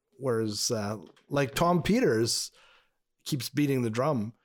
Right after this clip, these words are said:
for marketing people. You know, he says, you know, the most powerful demographic in, in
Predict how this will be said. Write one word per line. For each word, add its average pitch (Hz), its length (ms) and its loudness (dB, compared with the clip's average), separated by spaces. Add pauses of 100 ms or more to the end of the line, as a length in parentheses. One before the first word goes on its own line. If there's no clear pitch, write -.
(320)
for - 180 -4
marketing 139 460 0
people. 98 280 -6
You 104 100 -6
know, 139 80 0
he 160 60 0
says, - 200 -6
you 151 60 -4
know, 139 80 -2
the 147 80 0
most 127 220 -4
powerful 160 360 2
demographic 139 680 0
in, 104 200 -2
in 117 300 -4